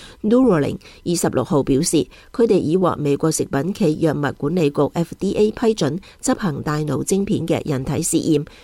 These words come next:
有望借此治療癱瘓、失明及精神相關疾病。美國財經新聞網C N B C報道，Neuralink 正喺開發名為 Link 嘅大腦植入晶片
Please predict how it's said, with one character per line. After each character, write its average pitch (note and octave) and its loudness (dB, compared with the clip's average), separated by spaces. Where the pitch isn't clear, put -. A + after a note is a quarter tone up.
有 G3 2
望 F#3 2
借 E3 2
此 D3 -2
治 D3 -2
療 C3+ 2
癱 D#3 -4
瘓、 F#3 2
失 C#4+ -2
明 D3+ 0
及 D#3+ -2
精 A3+ 2
神 - -4
相 F#3+ -4
關 F#3+ 0
疾 E3+ -2
病。 C3 -2
美 F3+ 2
國 E3+ 0
財 D3+ 0
經 F3+ -2
新 G#3+ -2
聞 F#3+ 0
網 C#3 -2
C G#3 -2
N A3 0
B A#3 0
C A3+ 0
報 D#3+ 2
道， D3 2
Neuralink E3+ 2
正 E3 -2
喺 E3 0
開 B3 -2
發 G#3 -2
名 C#3 -4
為 B2+ 0
Link G#3 0
嘅 C#3 -4
大 C3+ -4
腦 C#3+ -2
植 - -2
入 C#3 0
晶 G3 0
片 G3+ 0